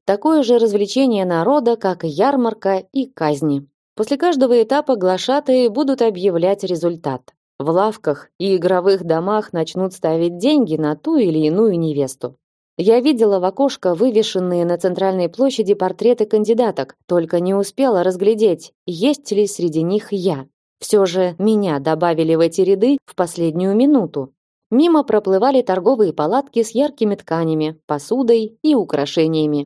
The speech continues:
Крестьяне, спешащие по своим делам, замирали рядом с процессией и вежливо склоняли головы. Некоторые женщины прикасались щепотью к сердцу и выбрасывали руки вверх, молясь за нас. У других на глазах стояли слёзы.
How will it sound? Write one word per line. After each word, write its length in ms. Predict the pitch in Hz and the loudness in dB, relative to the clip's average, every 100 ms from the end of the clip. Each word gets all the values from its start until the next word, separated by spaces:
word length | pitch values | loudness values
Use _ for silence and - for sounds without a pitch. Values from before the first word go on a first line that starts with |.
| - | -4
Крестьяне, 560 | - 226 233 302 285 180 | -2 -2 0 2 2 0
спешащие 580 | - 160 175 170 - 165 | -2 -4 -2 -2 -2 -2
по 100 | 170 | -2
своим 380 | 170 170 170 | 0 0 0
делам, 400 | 165 170 165 165 165 | 2 2 2 -2 -6
замирали 640 | - 170 190 175 220 226 151 | -4 0 0 2 2 2 2
рядом 240 | 147 147 | 0 -4
с 80 | 151 | -6
процессией 880 | - 151 - 247 247 - 175 165 160 - | -4 -4 0 0 0 -2 -2 -2 -6 -2
и 100 | 214 | 0
вежливо 520 | 202 302 262 233 208 | 2 2 2 2 2
склоняли 580 | 214 - 151 151 170 165 | -2 -4 -2 0 0 0
головы. 580 | 147 147 139 135 135 131 _ _ _ - | 0 0 0 -4 -8 -12 _ _ _ -6
Некоторые 560 | 175 170 170 165 160 160 | -2 0 0 0 0 0
женщины 480 | 196 233 233 160 | 0 -2 -2 -4
прикасались 640 | 151 147 156 151 170 160 - | -4 -4 -6 -4 -2 -2 -2
щепотью 680 | - - 170 208 233 - 165 | -8 -6 -2 0 0 0 -4
к 80 | - | -4
сердцу 540 | - 247 262 - 165 - - | -2 0 0 -2 -4 -4 -2
и 100 | 220 | 2
выбрасывали 680 | 220 190 202 247 226 214 208 | 2 2 0 0 0 2 2
руки 340 | 214 214 202 | 2 0 -4
вверх, 480 | 170 220 277 - - | -2 -2 -2 -4 -10
молясь 540 | 190 202 196 254 208 - | -4 -2 0 0 -2 -8
за 220 | 143 151 | -6 -4
нас. 400 | 143 127 - - _ _ | -4 -6 -10 -18 _ _
У 100 | 220 | 0
других 420 | 233 254 254 349 | 0 0 0 -2
на 140 | - 180 | -2 0
глазах 480 | 170 160 156 247 262 | 2 0 0 0 -2
стояли 500 | - 139 135 170 151 | -6 -4 -2 -2 -4
слёзы. 640 | - 139 135 127 - | -6 -4 -4 -6 -10